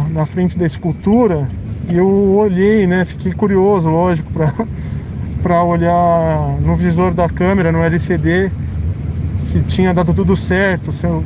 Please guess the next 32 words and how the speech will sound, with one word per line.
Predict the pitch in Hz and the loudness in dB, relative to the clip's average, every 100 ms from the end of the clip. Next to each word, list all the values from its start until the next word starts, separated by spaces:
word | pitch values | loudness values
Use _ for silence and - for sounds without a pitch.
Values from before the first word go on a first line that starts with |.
| - - | -6 -6
tinha | - 180 | -2 -2
acertado | - 170 160 175 165 | 0 -2 0 0 2
a | 156 | 2
luz, | 180 208 175 135 | 2 2 2 0
o | 165 165 | -2 0
enquadramento. | 165 175 175 165 156 185 196 175 170 - - - - - - - - - - 170 | 2 0 0 0 0 2 2 0 -2 -4 -4 -6 -4 -4 -4 -4 -4 -4 0 2
E | 165 170 170 165 160 | 4 4 4 2 2
aí | 170 175 | 2 2
eu | 190 | 2
olhei | 190 175 180 202 202 185 | 2 4 2 2 2 0
e | |
vi | 170 | -2
que | 202 208 208 202 196 180 175 165 147 - - | -2 0 0 2 2 2 0 -2 -6 -8 -8
o, | 185 - 196 | -6 -4 -2
a | |
posição | 147 208 190 - 214 185 | 0 0 0 0 2 2
dele, | 180 202 185 | 2 2 2
eu | 180 | 2
acho | 175 - | 0 -4
que | 185 175 165 160 - - - | -4 -2 -4 -6 -6 -6 -2
meio | 165 180 180 | 0 2 2
curvado, | 190 156 151 170 202 190 156 | 0 0 2 2 2 0 -2
assim, | 139 - 196 202 190 | -4 -2 0 0 0
ele | 185 190 202 | 0 0 0
tem | 214 | 2
uma, | 220 202 | 2 2
uma | 190 185 185 175 170 160 151 | 0 0 2 4 4 2 2
camiseta | 202 190 175 160 196 226 - 160 135 - - - - - | 0 0 0 2 2 2 0 -2 -2 -6 -6 -6 -6 -4
praticamente | 202 - - 208 226 | -2 -2 0 2 2
da | - 208 | 2 2
mesma | 214 226 233 | 2 2 2
cor | - 214 226 247 | 2 2 2 2